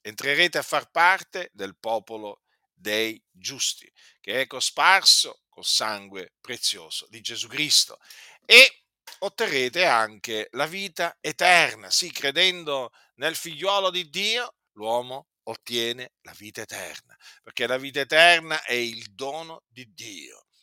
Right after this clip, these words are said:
Chi crede nel figliuolo, eh, è scritto, ha vita eterna. Sì, quindi è tutto per grazia, non è in virtù d'opere affinché l'uomo non si glori,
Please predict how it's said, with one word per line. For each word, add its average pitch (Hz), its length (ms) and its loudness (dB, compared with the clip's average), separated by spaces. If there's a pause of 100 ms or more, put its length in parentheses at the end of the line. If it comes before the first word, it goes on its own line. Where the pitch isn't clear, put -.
(120)
Chi 120 160 -16
crede 185 680 6 (260)
nel 160 560 -2
figliuolo, 123 1040 -6 (100)
eh, 117 280 -14 (120)
è 135 200 0
scritto, 131 1000 -2 (1600)
ha 143 340 6 (540)
vita 104 680 -12 (440)
eterna. - 760 -18
Sì, - 340 -4 (340)
quindi 147 520 -8 (160)
è 117 160 -8
tutto 185 300 -6
per 170 140 0
grazia, 175 720 4 (460)
non 160 260 -6
è 165 280 4
in 151 160 -12
virtù 143 340 -12
d'opere 147 520 0
affinché 135 420 -6
l'uomo 135 380 -6
non 127 180 -10
si - 180 -2
glori, 120 600 -4